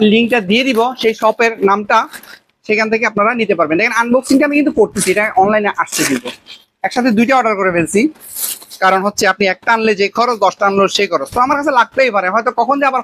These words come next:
ফালাই দিই তার কোনো কিন্তু নিশ্চয়তা নেই। So ভালো করে প্যাকেট করছে, আমি আপনাদেরকে লিংক দিয়ে দিব, ডেসক্রিপশনে থাকবে, সেখানে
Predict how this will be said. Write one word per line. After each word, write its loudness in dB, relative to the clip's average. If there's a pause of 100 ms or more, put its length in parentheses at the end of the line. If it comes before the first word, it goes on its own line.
ফালাই 2
দিই 2 (260)
তার 2
কোনো 0
কিন্তু 2 (100)
নিশ্চয়তা 2
নেই। -6 (840)
So 4 (2250)
ভালো 2
করে 0
প্যাকেট 0
করছে, 0 (1900)
আমি 4
আপনাদেরকে 0 (100)
লিংক 4
দিয়ে 2
দিব, 0 (140)
ডেসক্রিপশনে -2 (300)
থাকবে, 0
সেখানে -2